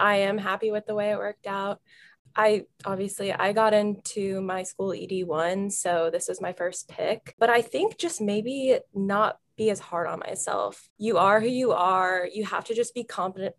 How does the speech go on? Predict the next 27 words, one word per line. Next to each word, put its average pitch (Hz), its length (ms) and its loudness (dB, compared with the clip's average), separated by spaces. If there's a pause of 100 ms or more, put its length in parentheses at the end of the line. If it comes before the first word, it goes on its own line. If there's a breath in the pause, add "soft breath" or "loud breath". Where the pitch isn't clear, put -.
confident 196 380 2
in 180 120 0
what 170 120 4
you 175 120 -6
bring 165 180 0
to 185 100 -10
the 160 120 0
table - 580 -4
as 185 160 2
a 185 40 -8
person 175 680 -2 (140)
academically, 190 720 0
and 202 240 -4 (200)
think 196 160 -8
of 233 80 -4
yourself, 254 380 -6
like, 240 120 -4
holistically, - 920 -8
what - 220 -4
you 190 80 -4
do 170 160 -4
outside 170 380 -4
of - 100 -8
school, - 440 -6
and - 260 -6 (360 soft breath)
definitely 220 520 2
just 190 520 -6